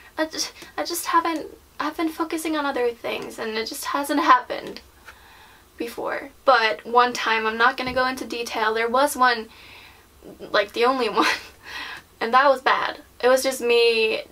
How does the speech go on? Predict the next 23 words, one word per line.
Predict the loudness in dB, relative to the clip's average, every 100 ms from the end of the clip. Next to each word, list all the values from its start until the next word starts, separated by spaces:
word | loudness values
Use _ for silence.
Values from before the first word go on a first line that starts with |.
| 0
not | 2 4
being | 2 0
comfortable, | -2 -2 2 2
being, | 4 2 2 -10 -18 _ _
just | -10 2
realizing, | 6 6 4 0 -4 0
"No, | 2 4 2
this | 0
is | 2
not | 2 4
what | 2
I |
want, | 2 2 2
this | -2
feels | -2 4 4 4
so | -2 4 6
weird," | 8 6
I | 6 -2
just | -6 -2
felt | -2 0
so | 0
disgusted, | 0 0 -2 -4 -4 0 0
and, | 0 -4